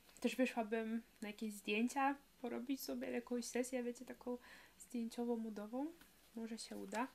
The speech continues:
Ja już się cieszę, że właśnie to chorowanie za nami, bo ten tydzień był naprawdę mega słaby, no a teraz już kolejny tydzień, e, zaczynają się rehabilitacje nam, w sensie Noelowi. I będziemy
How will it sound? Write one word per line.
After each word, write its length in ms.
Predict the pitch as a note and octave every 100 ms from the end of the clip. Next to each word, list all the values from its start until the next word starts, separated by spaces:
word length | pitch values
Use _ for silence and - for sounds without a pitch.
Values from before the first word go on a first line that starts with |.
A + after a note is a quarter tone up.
| - - _ - - - C4+
Ja 160 | B3
już 120 | A#3+
się 120 | - A#3+
cieszę, 340 | A#3+ - A3+
że 240 | G#3+ G#3+
właśnie 500 | G#3 A3 - A3 G#3+ G3+ - - - -
to 80 | A3+
chorowanie 580 | - A#3 A3 G#3+ G#3+
za 120 | G#3+ G#3
nami, 400 | G3+ F#3+ G3 A3+ - - - - - G#3
bo 40 |
ten 180 | G#3+ A3
tydzień 300 | A#3 A3+ G#3+
był 220 | A3 G#3+ -
naprawdę 340 | B3 A#3 A3 A#3+
mega 260 | A#3 A3+
słaby, 300 | A3 A#3+ A3
no 120 | A3+ G#3
a 100 | G#3
teraz 400 | A3+ A3+ A3 A#3
już 320 | A3+ - -
kolejny 460 | - A#3+ A#3 A#3
tydzień, 440 | A#3 A#3 A3 G#3+ A3+ -
e, 180 | G#3 G3 - - -
zaczynają 500 | A3+ - A3+ G#3+ G#3+
się 340 | - - A3 G#3+
rehabilitacje 920 | A3 - A3+ A3 A#3 G#3 G3+ G#3+ A#3
nam, 280 | G3+ G#3+ A3 - -
w 40 |
sensie 260 | G#3+ G3 G#3
Noelowi. 500 | G#3 G2+ F#3+ B3+ - - - - - - - -
I 120 | - A#3
będziemy 600 | A3+ A3+ G#3+ G#3+ A3